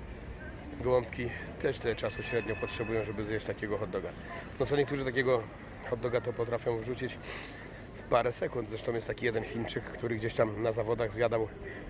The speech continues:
sto siedemnaście hot dogów w przeciągu tam paru minut. Nie wiem dokładnie, jak już znacie tą sytuację i tą historię, możecie śmiało pisać tu w komentarzu, żeby ludzie wiedzieli.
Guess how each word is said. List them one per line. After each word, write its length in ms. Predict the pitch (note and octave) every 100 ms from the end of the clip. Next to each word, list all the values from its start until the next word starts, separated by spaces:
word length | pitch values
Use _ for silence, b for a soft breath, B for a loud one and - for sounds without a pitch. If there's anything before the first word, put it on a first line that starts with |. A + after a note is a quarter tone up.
| -
sto 180 | - C3+
siedemnaście 460 | C3 C3 B2 C#3
hot 140 | C3+ C#3+
dogów 280 | E3+ B2+ - - -
w 40 |
przeciągu 400 | - G#2+ A2 G2+
tam 140 | G#2 F#2 - -
paru 200 | G#2 G#2+
minut. 220 | G2 F#2 - - B B B B - -
Nie 100 | C#3+
wiem 120 | A#2+
dokładnie, 380 | G#2+ A#2 A#2+ A2
jak 120 | G#2 G2
już 120 | G2
znacie 440 | - A#2 A2+ A2+
tą 140 | - G#2
sytuację 580 | - A#2 A2 - G#2+
i 100 | F#2 F#2 B B B B -
tą 80 | A2
historię, 400 | A2 - A#2+ A#2
możecie 240 | G#2+ A2
śmiało 280 | - A2 A2
pisać 280 | - A2+ -
tu 80 |
w 60 | -
komentarzu, 480 | A2+ G#2+ A#2 G#2 G#2 - - B B B -
żeby 140 | A2+ A#2
ludzie 180 | A#2 A2+
wiedzieli. 420 | G#2+ G#2+ B2